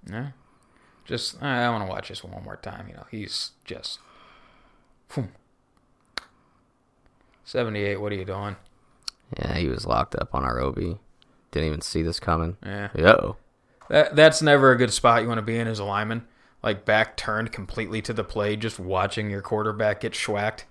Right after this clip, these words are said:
Speaker 2: Mm-hmm. And not, like, getting on the ball either.
Speaker 1: Yeah. Just
Speaker 2: Too
Speaker 1: like
Speaker 2: far away to do anything about it. <laughs>
Speaker 1: Too, uh,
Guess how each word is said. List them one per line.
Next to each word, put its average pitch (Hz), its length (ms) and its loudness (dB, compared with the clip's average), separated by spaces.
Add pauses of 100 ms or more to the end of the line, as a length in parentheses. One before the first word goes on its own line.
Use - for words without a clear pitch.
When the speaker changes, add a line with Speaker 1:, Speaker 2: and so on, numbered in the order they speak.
(560)
Speaker 2:
Mm-hmm. 101 360 2 (200)
And 90 140 0
not, 90 300 2
like, 85 180 -2 (280)
getting 92 240 0
on 90 140 2
the 90 40 0
ball 90 280 6
either. 98 400 4
Speaker 1:
Yeah. 104 260 -2 (640)
Just - 160 -8
Speaker 2:
Too 120 80 4
Speaker 1:
like 113 80 6
Speaker 2:
far 139 200 12
away 131 220 12
to 113 80 10
do 117 220 12
anything 92 300 6
about 92 280 12
it. 107 200 8
<laughs> - 1300 -16
Speaker 1:
Too, 120 240 4
uh, 110 240 4